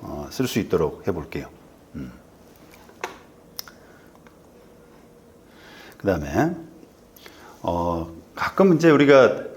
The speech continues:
어, 여러분들 뭐, 어, 들어보셨을지 모르겠습니다만, 퇴거라고 하는, 어, 퇴거, 퇴거하라, 뭐 이런, 어, 그 용어를, 어, 어떤 들어보셨을 수도 있을 텐데,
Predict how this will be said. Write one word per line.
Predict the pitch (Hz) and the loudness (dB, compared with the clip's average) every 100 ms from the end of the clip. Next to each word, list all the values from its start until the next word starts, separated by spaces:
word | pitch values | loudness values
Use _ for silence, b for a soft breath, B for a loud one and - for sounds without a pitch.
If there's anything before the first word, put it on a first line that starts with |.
| - | -6
어, | 120 123 | -4 2
여러분들 | 139 135 127 120 | 4 4 2 4
뭐, | 107 104 101 92 82 - 359 | 6 6 6 2 -4 -12 -12
어, | 254 - - - - | -10 -10 -8 -8 -4
들어보셨을지 | 147 143 131 135 135 - | 0 2 2 -2 -4 -2
모르겠습니다만, | 120 95 101 104 113 107 101 92 | 0 2 0 0 0 2 4 2
퇴거라고 | - 170 160 208 240 180 | 2 2 6 8 8 6
하는, | 98 80 - - - - | 4 0 -6 -18 -20 -14
어, | - - - | -14 -14 -16
퇴거, | - 143 143 185 123 85 - - - | -6 0 4 6 6 2 -10 -18 -20
퇴거하라, | - 143 156 165 170 95 - - - | 0 4 6 8 8 6 0 -14 -10
뭐 | 101 107 | -2 2
이런, | 156 156 120 - B B B B B | 4 4 2 -2 B B B B B
어, | 95 92 92 87 87 - | -2 0 0 0 -4 -8
그 | - 104 95 90 87 | -4 0 2 2 0
용어를, | 98 104 110 104 90 80 - - - - | 0 2 4 2 0 -4 -12 -20 -18 -12
어, | 95 85 | -12 -12
어떤 | - 87 82 | -8 -8 -4
들어보셨을 | 107 156 131 147 196 208 180 | 4 6 6 6 4 0 -4
수도 | 196 196 | 2 4
있을 | 110 120 | 4 0
텐데, | 113 90 101 95 80 - | 0 4 6 6 2 -6